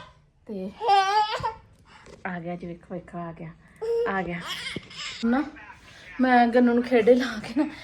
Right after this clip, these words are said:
ਗਈ ਫੇਸ ਵਾਸ਼ ਲੈਣ ਵਾਸਤੇ। ਅਹ, ਇਹਨੂੰ ਫੜਾਏ ਆਹ ਵਾਲੇ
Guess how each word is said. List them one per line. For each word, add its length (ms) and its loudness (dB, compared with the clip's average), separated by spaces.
ਗਈ 220 6
ਫੇਸ 380 4
ਵਾਸ਼ 340 2
ਲੈਣ 360 4
ਵਾਸਤੇ। 420 0
ਅਹ, 600 -10
ਇਹਨੂੰ 200 -2
ਫੜਾਏ 320 -2
ਆਹ 160 0
ਵਾਲੇ 180 0